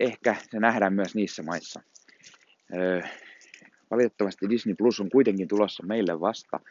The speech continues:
kesäkuussa aikaisintaan. Siis joskus kesällä se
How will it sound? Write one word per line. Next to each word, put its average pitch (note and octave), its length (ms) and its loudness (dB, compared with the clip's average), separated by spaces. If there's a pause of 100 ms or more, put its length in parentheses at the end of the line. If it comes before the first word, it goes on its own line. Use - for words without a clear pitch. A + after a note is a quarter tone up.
(280)
kesäkuussa - 840 -10 (560)
aikaisintaan. - 760 2 (540)
Siis - 240 -10
joskus F2+ 320 -2
kesällä F2 320 -6
se - 100 -14